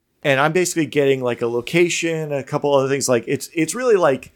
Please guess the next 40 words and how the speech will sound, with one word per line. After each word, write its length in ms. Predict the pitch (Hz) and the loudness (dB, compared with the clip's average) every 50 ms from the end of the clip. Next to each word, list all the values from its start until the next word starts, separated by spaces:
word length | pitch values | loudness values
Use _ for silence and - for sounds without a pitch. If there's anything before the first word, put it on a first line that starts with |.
| _ _ - - - | _ _ -12 -8 -6
it's 140 | - 147 - | -4 -4 0
almost 380 | - 240 240 262 214 165 - - | 2 4 4 6 4 4 2 0
an 120 | 151 135 - | -6 -6 -4
improv 640 | - 143 143 147 - - - 147 131 131 135 113 | -2 -2 -2 -2 -4 0 2 4 4 4 2 2
level 360 | 117 127 120 120 113 123 117 110 | 2 2 2 4 4 2 0 0
dungeon. 600 | 107 110 110 110 120 120 113 127 135 131 131 131 | 0 -4 -4 -4 -4 -4 -4 -4 -4 -4 -4 -6
And 200 | 131 - 135 120 | -6 -6 -2 -2
that, 100 | 135 143 135 | -2 0 2
that's 200 | 147 160 156 - | 0 0 0 2
why 140 | 147 147 135 | 2 2 2
I 40 | |
really 300 | 131 117 117 113 110 110 | 2 0 0 -2 -2 0
liked 260 | 107 107 107 110 - - | 0 -2 -2 -2 -2 -2
it, 60 | 113 | -2
is 160 | 110 104 - | -2 -2 -2
like, 260 | 110 104 104 - _ _ _ _ _ _ | -2 -4 -4 -6 _ _ _ _ _ _
okay, 240 | 151 147 - 135 113 | 0 2 2 0 -2
just 360 | - - 180 202 202 - _ | 0 0 0 0 0 0 _
give 200 | - 185 180 156 | 0 0 0 2
me 160 | 180 175 170 | 2 -2 0
enough 580 | 160 139 131 123 127 120 117 113 113 - - - _ _ _ _ _ _ _ | 0 -2 0 0 2 2 2 0 -2 -6 -14 -20 _ _ _ _ _ _ _
to 260 | - 131 131 131 - | -2 -2 -2 -2 -4
inspire 640 | 139 143 151 - - - 156 147 135 131 131 123 120 | -6 -6 -4 -6 -6 0 2 2 2 2 0 -4 -6
me 160 | 117 117 113 107 | -8 -10 -10 -8
to, 140 | - 120 | -6 -6
like, 380 | 110 104 107 104 101 - _ _ _ _ _ _ _ _ | -4 -4 -4 -4 -6 -8 _ _ _ _ _ _ _ _
describe 520 | - 135 117 - - - 120 101 98 98 | -4 -4 -4 -4 -2 0 2 2 2 0
a 60 | 101 95 | -2 -6
thing, 400 | - - 95 85 82 - - - - | -6 -8 -8 -8 -8 -12 -18 -16 -6
right? 300 | 101 101 104 107 113 - | -2 -2 -2 -2 -2 -2
The, 200 | - 117 101 - - _ _ - _ _ | -4 -4 -4 -4 -10 _ _ -20 _ _
the 100 | - 156 | -4 -2
walls 440 | 151 135 151 151 156 151 151 139 - | -2 0 0 0 2 2 0 0 0
are 100 | 139 139 | 0 2
all 140 | 131 131 131 | 2 2 2
made 260 | 131 135 131 127 123 | 0 0 -2 0 -2
of 140 | 120 120 110 | -2 -4 -4
bone 320 | - 127 120 117 113 110 107 | -4 -2 -2 -2 -4 -6 -10
and 160 | 104 104 - | -14 -16 -16
flesh. 500 | - 113 110 101 73 60 - - - | -12 -8 -6 -6 -6 -6 -8 -10 -10